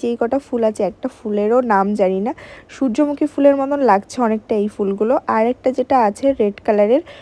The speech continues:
ওই ফুলটার নাম আমি একদমই জানি না, তোমরা কেউ জানলে কমেন্টে আমাকে জানিও। তিনটে ফুলের মধ্যে যে কোনো একটা ফুলের নাম জানলেও আমাকে কমেন্টে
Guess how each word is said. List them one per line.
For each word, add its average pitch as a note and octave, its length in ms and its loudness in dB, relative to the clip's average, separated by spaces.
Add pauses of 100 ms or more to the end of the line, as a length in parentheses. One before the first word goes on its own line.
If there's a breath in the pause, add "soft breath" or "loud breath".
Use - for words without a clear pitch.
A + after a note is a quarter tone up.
(220 loud breath)
ওই D#4 160 6
ফুলটার D4+ 380 2
নাম D4 160 4
আমি D4 120 -2 (100)
একদমই A#3 500 -2
জানি A3+ 240 2
না, D#4 40 -2 (920)
তোমরা C4+ 260 4 (100)
কেউ D#4+ 120 2 (100)
জানলে B3 300 4
কমেন্টে G#3+ 380 2
আমাকে G#3 200 -2 (120)
জানিও। G3+ 300 0 (220)
তিনটে G#3+ 340 0
ফুলের A3 340 -2
মধ্যে G#3 200 -4 (100)
যে G3 140 0
কোনো A#3+ 200 -8
একটা - 240 -8
ফুলের A#3 300 -2
নাম G3+ 100 0 (100)
জানলেও G#3 320 2
আমাকে G3+ 180 -2 (100)
কমেন্টে F3+ 320 -2